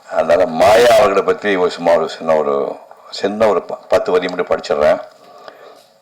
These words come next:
ஆயிரத்தி தொள்ளாயிரத்தி இருபத்தி ஏழுல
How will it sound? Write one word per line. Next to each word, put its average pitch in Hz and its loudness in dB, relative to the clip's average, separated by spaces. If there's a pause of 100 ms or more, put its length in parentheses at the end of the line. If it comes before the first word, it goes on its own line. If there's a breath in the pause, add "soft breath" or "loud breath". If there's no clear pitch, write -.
(600)
ஆயிரத்தி 113 2
தொள்ளாயிரத்தி 107 2
இருபத்தி 98 -2
ஏழுல 95 2